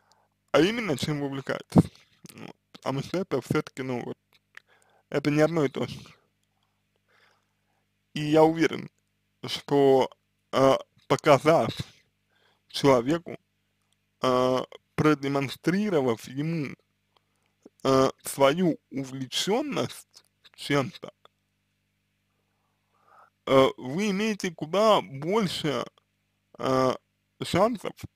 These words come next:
на то, чтобы у вас, э, завязались, ну, м, такие вот более-менее крепкие отношения настолько, насколько это вот, ну, а, в современном мире, да, возможно.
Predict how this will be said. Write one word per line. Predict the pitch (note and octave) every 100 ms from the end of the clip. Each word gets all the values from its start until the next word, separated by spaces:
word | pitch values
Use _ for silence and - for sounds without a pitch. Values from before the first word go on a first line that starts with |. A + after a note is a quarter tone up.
| _ _ _ _ _ _ _ _
на | - C#3 B2+
то, | B2 D#3 G3+ B3 D3 - _ _ _ _ _ _ _ _ _ _ _ _ _
чтобы | - - D3+ D#3 D3 C#3+ C3+ B2+ B2+ - -
у | B2+
вас, | D3 F#3 E3+ - _
э, | B2+ B2+ B2+ - -
завязались, | A#2+ B2 A#2 C#3 D#3 F3 - -
ну, | D3+ C3 A2+ - -
м, | B2 B2 A#2+
такие | B2+ - F3
вот | C#3+ B2 -
более-менее | A#2+ C#3 D#3+ C3 C3+ F3+ D#3+
крепкие | A#2 C#3 C#3 C3
отношения | B2 C3+ C3 - A#2+
настолько, | A#2 B2+ - F#3 -
насколько | F#3 - D3 C#3+
это | C#3 D3
вот, | C3+ A#2+ -
ну, | C3+ C3+ - - _ _ _ _ _ _ _ _ -
а, | A1+ A2 A2 -
в | -
современном | - C3+ D3+ C#3 A#2+ C#3
мире, | E3+ A#2+
да, | B2 C#3+ B2 F2+
возможно. | - B2 C3 A#2 G#2+